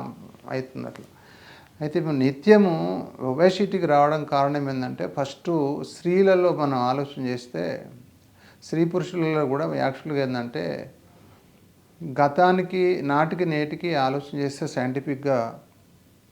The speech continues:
మన ఆలోచన విధి విధానము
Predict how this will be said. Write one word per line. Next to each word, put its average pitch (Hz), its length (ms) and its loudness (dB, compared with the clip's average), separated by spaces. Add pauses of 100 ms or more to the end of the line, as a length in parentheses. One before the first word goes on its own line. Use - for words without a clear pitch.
(1600)
మన 139 180 -2
ఆలోచన 143 680 0
విధి 131 240 -2
విధానము 135 800 -4